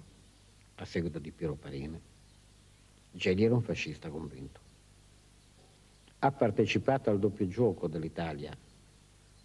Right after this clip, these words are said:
nella penisola balcanica, quando noi combattommo coi tedeschi contro i titini, ma combattommo coi cettici e gli inglesi contro i tedeschi e i croati.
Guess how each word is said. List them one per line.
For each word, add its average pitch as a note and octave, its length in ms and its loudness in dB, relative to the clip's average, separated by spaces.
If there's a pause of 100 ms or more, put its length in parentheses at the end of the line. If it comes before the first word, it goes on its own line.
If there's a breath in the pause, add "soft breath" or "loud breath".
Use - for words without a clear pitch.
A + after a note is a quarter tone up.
(1160)
nella A2+ 240 6
penisola G2+ 460 4
balcanica, F2+ 800 -2 (120)
quando F2+ 200 -2
noi F#2+ 160 2
combattommo F#2 560 0
coi F#2 160 0
tedeschi F#2 500 0
contro F2 280 -2
i - 20 4
titini, F#2 420 2
ma F2 140 0
combattommo F2 600 -2
coi F#2+ 200 0
cettici F2+ 600 -2
e F2 80 -2
gli E2 80 -6
inglesi F2 460 -2
contro D#2 240 -12
i D#2+ 40 -14
tedeschi - 500 -6 (1000 soft breath)
e - 100 -12
i E2 80 -10
croati. - 480 -4